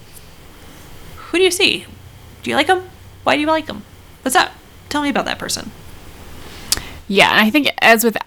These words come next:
Speaker 2: all things mental health, like, it's just not talked about enough. Um,
Speaker 1: Mm-hmm.
Speaker 2: therapy, like, whether your friends even go to therapy, like, I think a lot of people don't realize how many people go to therapy.
Speaker 1: Mm-hmm.
Speaker 2: Um,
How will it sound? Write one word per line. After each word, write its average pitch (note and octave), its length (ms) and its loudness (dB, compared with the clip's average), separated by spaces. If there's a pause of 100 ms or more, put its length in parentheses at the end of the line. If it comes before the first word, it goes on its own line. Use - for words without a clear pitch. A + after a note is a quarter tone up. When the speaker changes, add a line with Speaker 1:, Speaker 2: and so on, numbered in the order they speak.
Speaker 2:
all G3 280 6
things A#3 240 0
mental F#3 260 0
health, F3 320 0
like, E3+ 240 -8
it's G3 140 -4
just F#3+ 140 0
not - 180 4
talked - 280 0
about D#3+ 220 0
enough. D#3 540 0 (420)
Um, D#3+ 560 0
Speaker 1:
Mm-hmm. - 960 -18
Speaker 2:
therapy, F3+ 840 4 (240)
like, E3 300 0 (160)
whether F#3+ 280 4
your F3+ 100 6
friends E3+ 240 2
even E3+ 160 -2
go E3+ 160 0
to F3+ 60 0
therapy, A3+ 480 2
like, F3 180 2
I F3+ 60 -2
think F#3 200 -6
a E3+ 40 0
lot D#3+ 180 2
of - 80 -6
people E3+ 440 0 (240)
don't E3 180 4
realize E3+ 360 2
how F#3 100 -2
many D#3+ 200 0
people D#3+ 280 -4
go D3+ 160 0
to D3 40 -2
therapy. - 640 -4
Speaker 1:
Mm-hmm. B3 100 -4
Speaker 2:
Um, D#3+ 500 0